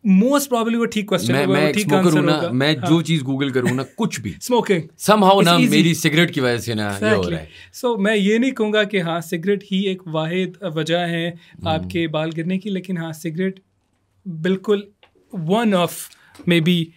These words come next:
Speaker 1: twenty, अ, रीजंस हो
Speaker 2: Are there,
Speaker 1: सकते हैं।
Speaker 2: मतलब कोई, कोई ऐसे खाने हैं जो आपकी डाइट, जो आपकी डाइट में अगर आप इंट्रोड्यूस करें तो आपकी हेयर ग्रोथ के लिए अच्छे हो?
Speaker 1: हाँ, हाँ, बिल्कुल, बिल्कुल। So basically हेयर, जो बाल होते हैं हमारे, वो फॉलिकल हेल्थ पे बहुत ज़्यादा,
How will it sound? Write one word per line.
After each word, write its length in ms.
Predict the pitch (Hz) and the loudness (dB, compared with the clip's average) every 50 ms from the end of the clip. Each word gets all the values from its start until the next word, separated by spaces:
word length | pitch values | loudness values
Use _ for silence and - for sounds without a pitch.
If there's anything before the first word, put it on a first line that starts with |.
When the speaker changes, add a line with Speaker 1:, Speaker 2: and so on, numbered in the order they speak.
| _ _ _ _ - 180 | _ _ _ _ -2 0
Speaker 1:
twenty, 420 | 180 175 175 175 190 185 180 165 - | 2 2 2 4 2 2 2 0 -2
अ, 540 | - _ _ _ _ - 170 156 151 151 151 | -8 _ _ _ _ -2 0 0 0 0 0
रीजंस 580 | 156 151 175 170 156 160 160 160 156 - - _ _ - | -2 -2 -2 -2 0 -2 -2 -2 -4 -8 -12 _ _ 2
हो 60 | 131 | 2
Speaker 2:
Are 100 | 143 156 | 2 4
there, 140 | 160 196 190 | 2 2 0
Speaker 1:
सकते 140 | 160 - 151 | 0 -2 -6
हैं। 80 | 143 151 | -4 -2
Speaker 2:
मतलब 200 | 147 151 147 147 | -2 -2 -2 -2
कोई, 120 | - 170 165 170 - | -2 -4 -4 -4 -4
कोई 140 | - 190 180 | 0 2 2
ऐसे 180 | 160 135 151 170 | 2 2 0 -2
खाने 280 | 160 139 147 143 170 | -2 -2 -2 0 2
हैं 220 | 165 165 185 185 180 | 2 2 2 2 0
जो 160 | 156 165 156 | 2 2 2
आपकी 540 | 147 - - - 147 143 143 139 143 - _ - 107 | 0 0 -4 -6 -4 -4 -4 -4 -6 -10 _ -10 -4
डाइट, 320 | 101 110 107 120 120 - 120 | -2 0 0 0 -2 -2 -6
जो 200 | 120 113 117 120 | -8 -4 -2 -2
आपकी 200 | 110 104 110 127 | -2 -2 -4 -4
डाइट 260 | 117 110 113 120 113 | -2 0 -2 -2 -2
में 100 | 127 127 | -2 -2
अगर 100 | 120 120 | -2 -2
आप 120 | 117 104 | -2 -2
इंट्रोड्यूस 320 | 117 113 107 104 113 113 - | -4 -8 -8 -8 -10 -8 -6
करें 180 | - 120 120 | -6 -6 -4
तो 100 | 107 120 | -4 -4
आपकी 240 | 110 92 - 117 107 | -4 -4 -6 -8 -6
हेयर 200 | 92 95 107 113 | -4 -2 -2 -2
ग्रोथ 220 | 107 98 117 117 113 - | -2 -4 -6 -6 -6 -6
के 80 | - | -8
लिए 120 | 113 110 104 | -6 -6 -8
अच्छे 200 | 95 - - 131 | -8 -10 -12 -12
हो? 120 | 120 131 131 | -12 -14 -14
Speaker 1:
हाँ, 260 | - - 294 294 226 | -12 -10 -10 -8 -8
हाँ, 300 | 165 151 147 175 190 _ - | -10 -12 -12 -14 -18 _ -10
बिल्कुल, 340 | 196 185 185 - 185 196 214 _ - 175 | -10 -10 -10 -10 -14 -14 -14 _ -12 -10
बिल्कुल। 260 | 165 160 - 190 190 | -10 -10 -8 -10 -10
So 60 | - | -8
basically 480 | 185 170 180 180 214 208 214 214 208 185 | -8 -10 -8 -8 -8 -8 -8 -6 -6 -6
हेयर, 420 | 180 185 196 202 196 196 180 165 165 - - | -4 -4 -4 -6 -6 -8 -12 -14 -14 -16 -12
जो 220 | - - 170 165 170 _ - | -8 -8 -8 -8 -10 _ -14
बाल 380 | 202 196 170 156 156 160 160 160 | -12 -10 -6 -4 -4 -4 -4 -4
होते 180 | 156 151 - 170 | -6 -8 -8 -8
हैं 80 | 170 | -8
हमारे, 340 | 165 156 143 143 147 180 185 - _ - - _ _ _ - | -8 -8 -10 -10 -12 -16 -18 -20 _ -20 -20 _ _ _ -12
वो 400 | 165 151 170 170 175 170 185 190 - | -8 -6 -4 -4 -4 -4 -6 -6 -6
फॉलिकल 400 | - 175 170 170 170 - 185 170 | -4 -4 -2 -2 -4 -6 -6 -4
हेल्थ 220 | 156 160 160 156 160 | -4 -6 -6 -8 -8
पे 120 | - 175 | -10 -10
बहुत 180 | 160 160 160 147 | -8 -8 -8 -8
ज़्यादा, 500 | 156 151 143 156 151 151 156 156 _ | -8 -8 -8 -10 -10 -10 -12 -16 _